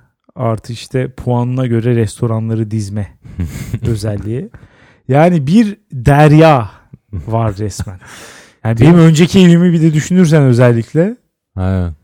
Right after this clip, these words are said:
Speaker 1: inanılmaz bir, e, değişim, olumlu yönde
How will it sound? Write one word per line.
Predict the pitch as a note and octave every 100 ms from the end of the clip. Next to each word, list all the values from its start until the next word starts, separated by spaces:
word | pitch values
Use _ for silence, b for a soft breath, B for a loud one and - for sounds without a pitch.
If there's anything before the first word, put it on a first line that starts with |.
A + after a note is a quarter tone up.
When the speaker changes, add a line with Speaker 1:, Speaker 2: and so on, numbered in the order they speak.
| _ _ -
Speaker 1:
inanılmaz | A#2+ B2+ C3+ C#3+ D#3 F3 E3 C#3
bir, | C3+ A2+ - - _ _ -
e, | D#3 A#2+ A#2 G#2
değişim, | A#2+ B2 A#2+ F#3 E3+
olumlu | B2 B2 C#3 D3
yönde | C#3 A#2+ A2 A2